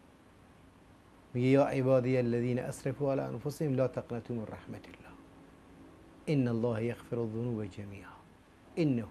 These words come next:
هو الغفور الرحیم." ذو مغفره بودن پروردگار متعال، صاحب مغفرت بودن پروردگار متعال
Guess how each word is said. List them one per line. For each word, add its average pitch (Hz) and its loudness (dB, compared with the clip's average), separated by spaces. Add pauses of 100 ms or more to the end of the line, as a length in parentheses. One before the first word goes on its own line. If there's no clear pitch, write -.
(220)
هو 135 0
الغفور 107 -8
الرحیم." - -18 (2250)
ذو 254 10
مغفره 233 8
بودن 214 12
پروردگار 185 4
متعال، 147 2
صاحب 123 0
مغفرت 120 -2
بودن 156 0
پروردگار 127 -2
متعال 131 -4